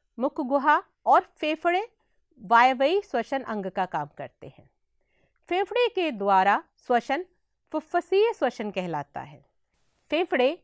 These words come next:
एक लंबे अंडाकार गुलाबी रंग की थैलीनुमा संरचनाएं होती हैं, जो देह गुहा के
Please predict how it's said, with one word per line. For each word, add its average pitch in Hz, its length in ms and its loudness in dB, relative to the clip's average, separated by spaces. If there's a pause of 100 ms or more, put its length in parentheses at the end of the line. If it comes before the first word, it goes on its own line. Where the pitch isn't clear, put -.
(180)
एक 262 200 -6
लंबे 240 360 -2
अंडाकार 208 720 -4
गुलाबी 214 520 0
रंग 214 200 -2
की 220 180 -10 (120)
थैलीनुमा 240 640 -4 (300)
संरचनाएं 233 580 -2
होती 202 400 -4
हैं, 185 200 -8 (760)
जो 294 220 -2
देह 254 340 0
गुहा 226 340 0
के 233 280 -6